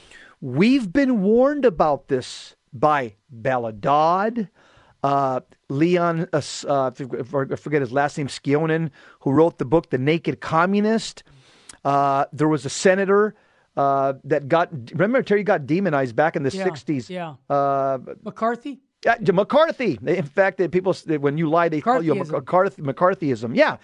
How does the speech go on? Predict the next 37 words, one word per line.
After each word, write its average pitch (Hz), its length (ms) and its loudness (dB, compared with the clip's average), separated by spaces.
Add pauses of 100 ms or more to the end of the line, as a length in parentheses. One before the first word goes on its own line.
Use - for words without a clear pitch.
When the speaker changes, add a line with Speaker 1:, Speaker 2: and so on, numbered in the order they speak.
(120)
Speaker 1:
he 262 80 2
was 262 160 4
absolutely, 254 520 0 (160)
<laughs> - 160 -20
he, - 160 -2 (220)
n-, 190 140 2 (100)
now 208 180 4
we 254 120 0
see 240 160 0
he 226 60 2
was 220 160 0
absolutely 226 560 2
right, 208 340 2
Terry, 175 300 4
about 180 260 2
the 180 60 -12
communism 190 560 0
was 170 120 0
Speaker 2:
Yeah. 190 120 -2
Speaker 1:
infiltrating 190 480 2
the 175 80 2
government 180 400 0
back, 175 280 2
uh, 165 220 2
what, 170 140 0
in 143 80 -2
the 131 80 -6
sixties 180 320 -4
and 160 100 -4
seventies? 208 300 0
Speaker 2:
Yeah, 202 60 0
that's - 180 -8
right. 190 220 -6 (500)
Speaker 1:
Uh, 165 240 4 (120)
we 156 180 2
also 196 300 2
have, 185 340 2